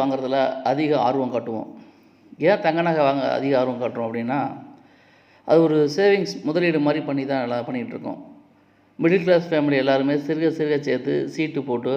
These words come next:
அந்த காசை எடுத்து தங்க நகை வாங்கி, தங்களுடைய எதிர்கால வாழ்வுக்கு என்று ஒரு சேமிப்பாக இருக்கட்டும்னு தங்க நகையில முதலீடு பண்றாங்க. தங்கத்துக்கு போட்ட காசு, இடத்துக்கு போட்ட காசு என்னைக்கு கூட்டிட்டு தான் போகுமே ஒழிஞ்சு குறையாது. அதனால சாமானிய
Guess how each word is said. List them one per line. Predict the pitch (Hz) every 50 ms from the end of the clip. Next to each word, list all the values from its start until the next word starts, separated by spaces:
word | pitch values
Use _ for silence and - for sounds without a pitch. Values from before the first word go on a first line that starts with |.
| 131 127
அந்த | 127 131 135 131 143
காசை | 143 147 147 139
எடுத்து | 131 139 143 135 135
தங்க | 131 131 143 143 139
நகை | 143 135 123 120 120
வாங்கி, | 120 120 117 127 131 127 - - - - - - - - - - -
தங்களுடைய | 139 143 139 139 139 139 139 139 127 120 117 113 127
எதிர்கால | 151 170 175 165 170 165 156 143 131 131
வாழ்வுக்கு | 143 143 139 135 135 135 131
என்று | 127 127 127 123 123
ஒரு | 120 120 120 -
சேமிப்பாக | 151 151 160 156 135 151 143 139 147 127
இருக்கட்டும்னு | 120 131 120 117 123 123 127 123 - 123
தங்க | 131 135 139 135
நகையில | 123 135 127 117 120 120 120 120
முதலீடு | 123 127 131 123 117 127
பண்றாங்க. | 120 113 123 123 113 113 117 127 - - - - - - - - _ _ _ _ _ -
தங்கத்துக்கு | 180 202 220 220 220 196 190 165
போட்ட | 151 170 151 156 143
காசு, | 151 147 151 151 160 139 131
இடத்துக்கு | 143 151 165 139 139
போட்ட | 139 127 131 123
காசு | 123 123 131 139 135
என்னைக்கு | 123 131 143 135 127 123
கூட்டிட்டு | 135 151 147 147 135 139
தான் | 135 131 123
போகுமே | 131 131 123 123 123 117
ஒழிஞ்சு | 117 120 120 - - -
குறையாது. | 120 120 120 120 117 113 110 113 - - - - - - -
அதனால | 131 143 156 165 160 170 175 170
சாமானிய | 170 151 160 175 175 170 165 160